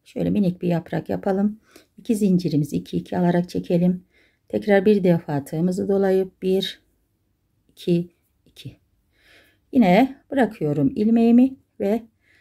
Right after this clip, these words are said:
fıstığımı alıyorum. Tam ortasındaki bakın buradan girip buranın yuvasını küçük yapmışım galiba.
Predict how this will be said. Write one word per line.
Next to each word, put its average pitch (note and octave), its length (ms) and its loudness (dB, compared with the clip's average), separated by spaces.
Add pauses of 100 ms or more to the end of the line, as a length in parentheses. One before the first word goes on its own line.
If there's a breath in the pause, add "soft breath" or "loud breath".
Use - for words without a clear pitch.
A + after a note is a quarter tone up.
(200)
fıstığımı D3+ 540 -2
alıyorum. A#3+ 520 4 (440)
Tam A#3 220 0
ortasındaki F3 800 -4
bakın F3+ 400 -10 (580 soft breath)
buradan F3+ 720 -2
girip G3+ 460 -2 (460)
buranın E3+ 320 0
yuvasını F3+ 400 -2
küçük - 340 -18
yapmışım D3+ 420 -12
galiba. D#3 440 -10